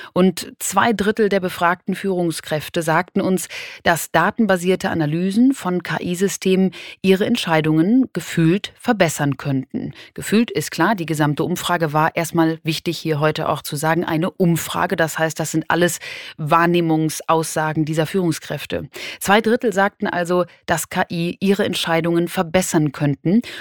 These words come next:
Und davon sehen fast zwanzig Prozent sogar eine deutliche Verbesserung durch den Einfluss von K I. Also wir halten erstmal fest, da ist schon ein großes Bewusstsein, dass ein Prozessor, der einen großen Datensatz analysieren kann,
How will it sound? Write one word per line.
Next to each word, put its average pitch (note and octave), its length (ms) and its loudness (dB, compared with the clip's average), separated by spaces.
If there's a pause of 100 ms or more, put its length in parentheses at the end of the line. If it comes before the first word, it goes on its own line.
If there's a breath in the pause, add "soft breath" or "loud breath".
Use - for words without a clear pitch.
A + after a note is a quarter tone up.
(280 loud breath)
Und F#3+ 240 2
davon F#3+ 560 2
sehen F#3+ 300 4
fast F3 280 -6
zwanzig G#3 400 2
Prozent G3+ 420 -2
sogar F#3 260 -4
eine G3 120 0
deutliche G3+ 680 2
Verbesserung D3 800 -4
durch D#3 220 -2
den - 200 -6
Einfluss D#3 360 -4
von D3 240 -6
K D#3+ 160 -8
I. - 180 -6
Also D#3 200 0
wir E3 120 2
halten F3+ 240 0
erstmal F3+ 300 0
fest, - 300 -2 (280 loud breath)
da - 80 0
ist C4+ 160 0
schon A3 80 0
ein G3 140 0
großes G3+ 400 0
Bewusstsein, E3 800 0 (320 loud breath)
dass F3+ 320 2
ein E3+ 280 0
Prozessor, F#3 640 0
der E3+ 400 0 (140)
einen E3+ 260 -2
großen G3 640 2
Datensatz E3+ 760 0 (300 loud breath)
analysieren F3 600 2
kann, F3 340 0